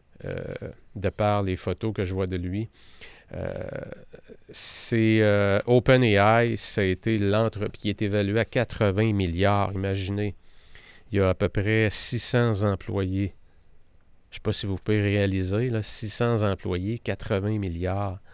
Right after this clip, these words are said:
Euh, l'évaluation de la compagnie, c'est absolument le potentiel et ce qu'on découvre et à la vitesse avec laquelle ça l'avance, cette compagnie-là, c'est absolument phénoménal. Et il y a deux semaines environ,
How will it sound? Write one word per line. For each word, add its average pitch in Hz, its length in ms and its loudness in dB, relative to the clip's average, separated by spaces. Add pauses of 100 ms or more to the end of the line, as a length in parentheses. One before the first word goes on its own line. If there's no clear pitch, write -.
(540)
Euh, - 60 -10 (640)
l'évaluation 92 720 0
de 90 60 -2
la 80 80 -4
compagnie, 85 540 -6
c'est - 120 -6
absolument 98 800 -2 (500)
le 95 140 -2
potentiel 107 1160 0
et 95 180 -2
ce - 100 -8
qu'on 98 200 -2
découvre 110 580 -2
et 90 80 2
à 87 100 2
la 92 260 0
vitesse 107 600 -2
avec 90 240 -6
laquelle 101 560 -2 (320)
ça 87 180 -4
l'avance, 95 540 0
cette - 180 -8
compagnie-là, 90 580 -4
c'est - 280 -8
absolument 98 800 -4
phénoménal. 98 1200 -6 (840)
Et 107 160 4
il 107 80 4
y 107 40 6
a 107 40 4
deux 113 180 4
semaines 131 300 2
environ, 104 640 2